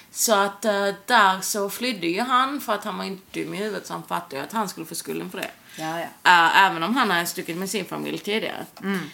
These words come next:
Speaker 1: Så, eh, han stack och, eh, han skickade in en insändare till, jag tror det var The New York Times, men jag är inte helt säker. Det var en stor tidning i alla fall.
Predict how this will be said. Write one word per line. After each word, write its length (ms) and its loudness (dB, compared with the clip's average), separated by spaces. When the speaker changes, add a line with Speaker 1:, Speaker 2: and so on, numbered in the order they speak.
Speaker 1:
Så, 480 2
eh, 80 6
han 320 0
stack 640 2
och, 480 -4
eh, 460 2
han 280 0
skickade 340 -4
in 180 0
en 140 -4
insändare 920 -2
till, 260 0
jag 160 -2
tror 460 0
det 80 -4
var 280 4
The 100 -4
New 300 -4
York 220 -6
Times, 520 -6
men 120 -6
jag 100 -4
är 40 -4
inte 200 -10
helt 540 -6
säker. 480 -6
Det 80 -4
var 100 0
en 100 -2
stor 300 -6
tidning 400 -10
i 80 -12
alla 100 -14
fall. 340 -2